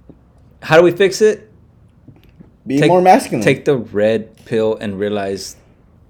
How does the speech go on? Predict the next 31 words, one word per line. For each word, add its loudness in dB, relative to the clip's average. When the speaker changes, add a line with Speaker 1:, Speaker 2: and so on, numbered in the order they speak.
Speaker 1:
the -10
shit -10
you're -8
in. -8
Speaker 2:
Hey, 2
but -2
I 0
will, 2
I'll 6
end 0
it 4
on 2
this. -2
Take -6
the -2
red -2
pill. -4
You -10
know, 0
it's -2
been 0
hijacked. 0
It -4
has. -2
And -6
I'm -2
gonna -2
let 0
you -4
guys 0
in. -8